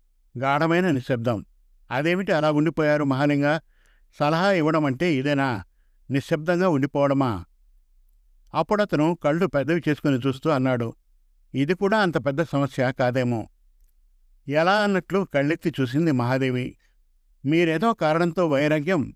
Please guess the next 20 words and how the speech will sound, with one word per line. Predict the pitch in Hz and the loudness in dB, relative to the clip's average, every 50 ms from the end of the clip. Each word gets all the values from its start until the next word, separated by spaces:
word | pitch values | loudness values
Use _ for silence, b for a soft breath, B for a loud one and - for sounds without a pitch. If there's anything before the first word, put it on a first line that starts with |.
| _ _ - | _ _ -2
పెంచుకున్నట్లు | 139 139 135 - 160 170 160 160 156 - - - 160 | -2 -2 -2 -2 -2 0 0 0 -2 -4 -2 -2 0
ఉన్నారు | 147 131 127 131 131 131 131 | 2 2 2 2 2 2 0
గాని, | 131 131 127 135 170 202 175 104 - _ _ _ _ _ _ _ _ _ - | 0 0 0 0 0 0 -2 -4 -6 _ _ _ _ _ _ _ _ _ -2
ఊ | 135 156 190 202 | 0 2 2 2
అంటే | 180 151 135 - 160 180 | 2 0 0 0 0 0
వంద | 165 131 131 131 139 | 0 0 2 2 2
మంది | 139 143 147 160 170 | 2 2 2 2 2
రారు." | 156 143 143 139 147 160 165 151 - _ _ _ _ _ _ _ _ _ _ _ _ _ _ _ _ _ _ _ - | 2 2 2 0 0 -2 -4 -8 -12 _ _ _ _ _ _ _ _ _ _ _ _ _ _ _ _ _ _ _ -6
"వస్తారు, | 127 131 135 - - 170 180 185 151 117 107 | -4 -4 -4 -2 0 2 2 2 2 0 -2
ఎందుకు | 123 120 123 135 156 143 147 | -2 -2 -2 -2 -2 0 0
రారు? | 139 139 139 165 180 165 - _ _ _ _ _ _ _ - | 0 0 0 -2 -4 -6 -10 _ _ _ _ _ _ _ -4
కానీ | 156 151 160 170 190 160 127 | -2 -2 0 0 0 0 0
నాకు | 123 123 131 135 - - | 0 0 -2 -2 -2 -2
నచ్చొద్దు. | 123 127 - - 156 143 127 139 139 139 139 - _ _ _ _ _ _ _ _ _ _ - | -2 -2 -2 -2 -2 0 0 0 0 0 -2 -4 _ _ _ _ _ _ _ _ _ _ -4
ఈ | 139 165 180 160 | -2 0 0 0
కాలపు | - 147 135 143 170 190 - 190 | 0 -2 0 0 -2 -2 -2 -2
మగాళ్లలో | 156 147 143 147 156 151 147 143 135 156 185 165 107 - - _ _ _ _ _ _ _ _ _ _ _ - | -2 0 0 2 2 2 2 2 2 0 0 -2 -4 -8 -14 _ _ _ _ _ _ _ _ _ _ _ -12
దగులుబాజీలు, | 110 117 120 143 147 156 180 180 156 160 156 156 151 151 156 147 147 147 147 143 | -6 -2 -2 0 0 0 0 0 2 2 2 2 2 2 2 2 2 2 2 2
అబద్ధాలు | 123 123 143 135 139 165 165 160 | 0 0 -2 0 0 0 0 0
చెప్పేవారు | 127 143 139 - - 139 135 135 131 135 151 180 170 | 0 -2 -4 -2 0 0 0 0 0 0 -2 -2 -4